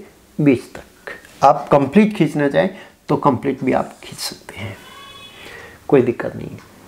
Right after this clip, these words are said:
इसी के साथ डॉक्टर साहब के यहाँ पर जो अलमीरा रैक्स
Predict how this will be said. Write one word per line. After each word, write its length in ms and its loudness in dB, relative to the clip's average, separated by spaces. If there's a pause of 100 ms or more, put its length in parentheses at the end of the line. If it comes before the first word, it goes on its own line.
(1040)
इसी 300 4
के 100 6
साथ 380 -8 (680)
डॉक्टर 320 2
साहब 200 2
के 120 4
यहाँ 320 0
पर 300 -2 (360)
जो 600 2 (500)
अलमीरा 460 2
रैक्स 440 -2